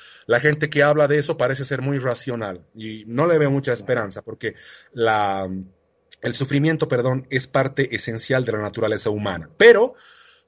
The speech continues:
podemos hacer varias cosas para intentar lidiar con el sufrimiento.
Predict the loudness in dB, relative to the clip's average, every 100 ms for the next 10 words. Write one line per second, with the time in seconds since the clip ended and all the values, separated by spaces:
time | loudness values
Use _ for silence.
0 | 0 2 4 2 -4 -6 -8 -4 -2 -2
1 | -4 -8 -8 -6 -6 -8 -8 -6 -4 -4
2 | -8 -14 -10 -10 -4 -4 -4 -10 -6 -2
3 | -2 -4 -12 -14 -16 -20 -18 -12 -8 -8
4 | -8 -20